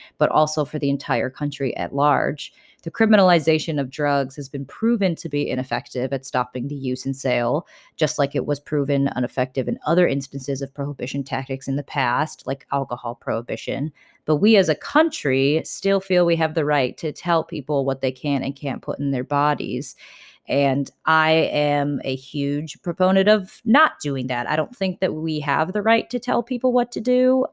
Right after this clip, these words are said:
knowing that drugs are harmful, uh, knowing that alcohol is harmful, all these other things. We can't tell people not to do them or put them in their body. It's their own autonomy and their own life. And especially not when policies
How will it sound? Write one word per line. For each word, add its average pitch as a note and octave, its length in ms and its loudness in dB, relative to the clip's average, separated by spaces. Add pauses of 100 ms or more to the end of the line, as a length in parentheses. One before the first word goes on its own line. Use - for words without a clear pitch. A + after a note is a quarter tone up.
(160)
knowing E3 460 2
that F#3+ 180 0
drugs F#3 320 0
are F#3 100 0
harmful, F#3 760 2 (380)
uh, D3 360 4
knowing D#3+ 300 0
that D#3+ 160 0
alcohol D3+ 480 0
is D3+ 100 -4
harmful, D3 420 -2
all C#3 60 0
these C3 140 -4
other C3+ 180 0
things. D3 560 -2 (420)
We F#3 140 0
can't F#3 380 -2
tell E3 200 2
people C3+ 540 -2 (140)
not D3+ 240 -6
to D3 80 -14
do C3+ 180 -4
them C3+ 180 0
or A#2+ 60 -4
put - 180 -8
them C3+ 140 -4
in C#3 60 -4
their C#3 100 -2
body. C3+ 320 -2
It's - 200 -6
their C3+ 180 2
own C#3 160 2
autonomy C#3 520 -2
and C#3 120 -2
their C#3 140 0
own C3+ 260 -2 (100)
life. C#3+ 480 2
And D3 260 2 (360)
especially F#3 760 2
not F#3 340 4
when D3 220 0
policies D3 720 -2